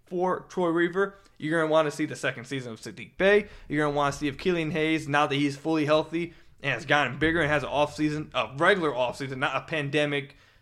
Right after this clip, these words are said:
screwed over off season where he barely gets any training camp or preseason at all, and it's just thrown into the N B A fires. You get to see if Killian Hayes is gonna take that step forward with Cade Cunningham in the backcourt. Is Cade and Killian going to work out?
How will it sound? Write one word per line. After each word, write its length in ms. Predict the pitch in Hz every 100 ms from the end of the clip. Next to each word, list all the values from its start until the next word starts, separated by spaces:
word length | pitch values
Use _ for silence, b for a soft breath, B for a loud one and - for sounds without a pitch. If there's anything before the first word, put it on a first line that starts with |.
| b _
screwed 460 | - - 165 160
over 420 | 139 160 151 147 131
off 240 | 151 147
season 240 | 151 143
where 80 | 135
he 80 | 143
barely 280 | 139 143 143
gets 160 | 139
any 260 | 135 147 147
training 320 | - 151 151
camp 320 | 135 147 147 -
or 160 | 147
preseason 580 | 143 - 151 139 151 139
at 100 | 127
all, 340 | 139 143 139 B B B
and 120 | 135
it's 100 | 131
just 180 | 143 -
thrown 240 | 151 151
into 140 | 143 135
the 80 |
N 120 | 131 147
B 160 | 135
A 60 | 135
fires. 500 | 143 147 151 151 143 b b b
You 80 | 156
get 100 | 165
to 60 |
see 220 | 139 175 160
if 120 | 135
Killian 280 | 175 175 160
Hayes 160 | 170
is 80 | 151
gonna 140 | 147
take 160 | 139 151
that 120 | 151
step 300 | 143 156 151
forward 360 | 160 170 175 135
with 200 | 175 175
Cade 240 | 175 170
Cunningham 320 | 170 170 175
in 80 | 160
the 40 | 165
backcourt. 360 | 165 180 170
Is 80 | -
Cade 240 | - 165
and 100 | 147
Killian 300 | - 165 170
going 160 | 156 170
to 60 | 151
work 280 | 160 160
out? 320 | 147 165 160